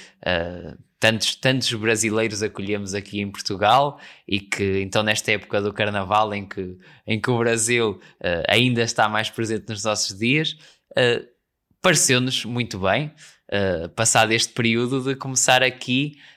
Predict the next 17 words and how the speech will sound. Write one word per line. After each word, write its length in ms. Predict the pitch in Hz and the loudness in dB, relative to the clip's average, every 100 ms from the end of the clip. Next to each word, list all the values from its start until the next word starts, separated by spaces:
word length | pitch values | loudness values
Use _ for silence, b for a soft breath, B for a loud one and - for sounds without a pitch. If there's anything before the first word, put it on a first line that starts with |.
| - | -2
ah, 420 | 139 131 131 123 120 _ | 2 4 4 0 -6 _
com 480 | 147 143 170 175 _ _ _ _ - | 4 4 2 -6 _ _ _ _ -6
falar, 400 | - 160 151 135 | 2 6 6 4
a 60 | |
falar 260 | - 165 156 | 0 0 0
um 80 | 156 | -2
bocadinho 460 | 165 156 165 165 | -2 -2 -2 -2
desta 340 | 156 165 - 160 | 0 0 -2 -4
peregrinação 1120 | - 156 147 151 147 147 - 160 170 185 196 B B B _ | -2 -2 0 0 0 0 2 2 0 0 -4 B B B _
que, 600 | - 185 180 180 180 175 - _ - | 0 4 4 4 2 -2 -10 _ -4
pelo 140 | 113 | -2
menos 400 | 104 98 95 - | 0 -2 -2 -6
para 280 | - - 104 | -6 -2 0
mim, 360 | 104 113 156 185 b b _ - | 2 0 -2 -6 b b _ -8
é 320 | - 110 110 110 | -2 2 2 0
completamente 840 | - - 113 113 107 113 110 110 | -2 -4 0 0 0 -2 -2 -2
desconhecida, 1040 | - - 120 113 110 - 120 123 139 143 | -2 -2 -2 0 0 0 -2 -2 -2 -4